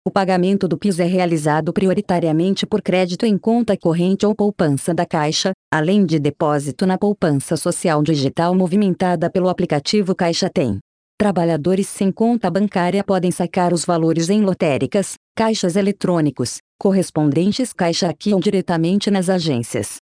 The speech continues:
No caso do pasep, o Banco do Brasil realiza os pagamentos por crédito em conta, transferência via T D ou Pix e saque presencial para beneficiários sem conta bancária ou chave Pix cadastrada.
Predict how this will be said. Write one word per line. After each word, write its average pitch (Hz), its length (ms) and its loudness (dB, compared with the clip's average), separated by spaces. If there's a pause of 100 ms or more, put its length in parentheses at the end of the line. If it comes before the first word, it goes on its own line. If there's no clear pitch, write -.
(280)
No 226 120 4
caso 170 420 0
do 175 100 0
pasep, 185 520 0 (200)
o 185 60 -2
Banco 202 320 2
do 175 100 0
Brasil 175 380 0
realiza 185 500 2
os 196 140 -2
pagamentos 185 640 0
por 202 160 -4
crédito 180 460 -2
em 165 80 2
conta, 147 460 0 (200)
transferência 185 720 0
via 175 220 0
T 240 160 -2
D 202 80 0
ou 180 100 2
Pix 202 380 -2
e 185 80 0
saque - 360 0
presencial 175 720 0
para 180 200 0
beneficiários 180 920 0
sem 196 180 0
conta 226 400 0
bancária 190 520 0
ou 185 80 0
chave 165 360 0
Pix 202 380 -4
cadastrada. 151 760 -2